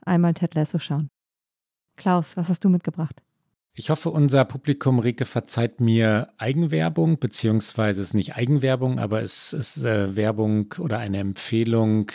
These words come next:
Speaker 2: ähm, <laughs> innerhalb meines beruflichen Umfeldes.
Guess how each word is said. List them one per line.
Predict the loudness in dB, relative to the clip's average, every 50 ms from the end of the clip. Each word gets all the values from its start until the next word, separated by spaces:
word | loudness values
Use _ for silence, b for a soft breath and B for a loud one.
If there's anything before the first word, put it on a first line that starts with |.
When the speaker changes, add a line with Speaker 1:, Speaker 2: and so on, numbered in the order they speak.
| -12 -12 -8
Speaker 2:
ähm, | -6 -4 -2 -2 0 0 0 0 0 0 0 0 0 -2
<laughs> | -4
innerhalb | -2 -2 2 2 2 2 0 -4 -4 -4
meines | -2 0 2 2 2 0
beruflichen | -2 0 2 2 2 2 0 -2 -2 0 0 -2 -2
Umfeldes. | 2 2 2 2 2 0 0 2 2 2 0 0